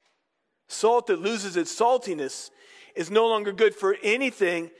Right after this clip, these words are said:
except to be thrown out and trampled underfoot. <clears throat>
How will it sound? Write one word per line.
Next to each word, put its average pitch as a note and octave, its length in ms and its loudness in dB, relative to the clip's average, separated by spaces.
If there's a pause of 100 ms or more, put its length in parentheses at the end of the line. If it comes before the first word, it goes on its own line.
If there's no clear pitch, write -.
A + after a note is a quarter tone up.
(220)
except F#3 320 0
to D#3 80 -4
be C#3 100 -4
thrown G#3+ 380 -2
out E3+ 300 0
and C#3+ 160 -10
trampled D#3+ 600 -6 (540)
underfoot. B2 540 -12 (640)
<clears throat> - 80 -6